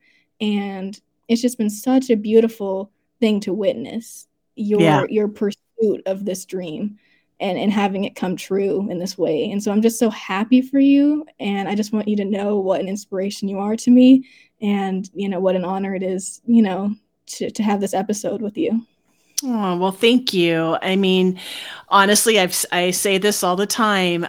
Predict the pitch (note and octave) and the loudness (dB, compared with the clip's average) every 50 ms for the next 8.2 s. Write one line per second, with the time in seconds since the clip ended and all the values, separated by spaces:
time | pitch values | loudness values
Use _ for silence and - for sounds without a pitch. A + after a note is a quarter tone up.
0 | - - E3+ F3 F3 F3 F3 F3 F3 F3 F3 F3 - - - - - - - A3 | -4 -2 0 0 2 2 2 0 0 0 -2 -4 -8 -14 -18 -18 -8 -2 2 4
1 | A3 A3 G#3+ G#3 G#3+ - - - - - A#3+ A3+ A3+ - - A#3 A3 A3+ - - | 4 4 4 2 0 -4 -12 -16 -4 -2 0 0 2 2 2 2 2 0 -2 -4
2 | - A3+ A3 A3 G#3 G3 G#3 G#3 G#3+ G3+ G3 - - - - _ _ - - B3+ | -4 -2 0 2 2 2 2 2 2 2 0 -4 -8 -10 -12 _ _ -2 -2 -2
3 | - - - B3 A#3 A#3+ B3 B3 B3+ C4 C4+ C4 C4 - - - G#3 G3 G3 F#3+ | 0 0 0 2 2 2 4 2 2 2 0 -2 -4 -2 -2 0 0 0 0 -2
4 | - - G#3 G#3 G#3 G#3 G#3 G#3 G3+ G3+ G3 - G#3 F#3+ F#3 F3 F3 F3 F3+ F3+ | -2 0 0 2 2 2 0 0 -2 -2 -2 -2 -2 -2 -2 0 -2 -2 -4 -4
5 | - - F#3 F3 F3 F3 F3+ - F#3+ F3+ F3 F3 F#3+ F#3 - F3 F3 E3+ - - | -4 -2 0 0 0 -2 -2 -4 -4 -4 -2 -4 -6 -4 -4 -2 -2 -2 -2 -2
6 | F#3+ E3+ E3+ E3 E3 E3 E3 E3 - - E3+ E3+ E3+ E3 E3 D#3+ - - A3+ - | -4 -4 -4 -4 -4 -6 -8 -8 -6 -6 -4 -4 -2 -2 -2 -2 -2 -4 -4 -4
7 | - - B3 A#3+ B3 A#3 A#3+ - F3+ F3+ F3+ G3 F#3 F3 E3 E3+ D#3+ E3 E3+ E3+ | -2 -2 -2 -2 -2 -4 -4 -6 -6 -4 -4 -4 -4 -2 -2 0 0 0 0 0
8 | E3 D#3+ E3 - | 0 -2 -4 -8